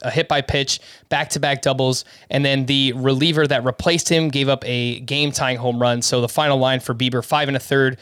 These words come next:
three runs, three walks, five strikeouts, only eight swinging strikes on seventy-nine pitches. Uh, velo down around two miles per hour on all of his pitches.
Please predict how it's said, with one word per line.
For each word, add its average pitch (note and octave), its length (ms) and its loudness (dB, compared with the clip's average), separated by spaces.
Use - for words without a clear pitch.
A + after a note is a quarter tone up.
three D#3+ 260 0
runs, C#3 320 2
three C#3 220 2
walks, B2+ 400 2
five E3 360 0
strikeouts, C3+ 580 0
only C#3 440 2
eight D#3+ 180 -2
swinging D3 320 -2
strikes B2 420 0
on C3 240 2
seventy-nine C3 960 0
pitches. C3+ 580 0
Uh, A#2 260 -4
velo E3+ 300 2
down C#3+ 400 0
around C3 240 2
two E3+ 140 0
miles C#3+ 260 2
per C#3 160 0
hour C#3+ 280 4
on A#2+ 140 2
all C#3+ 220 4
of E3+ 80 0
his E3 100 -2
pitches. E3+ 540 0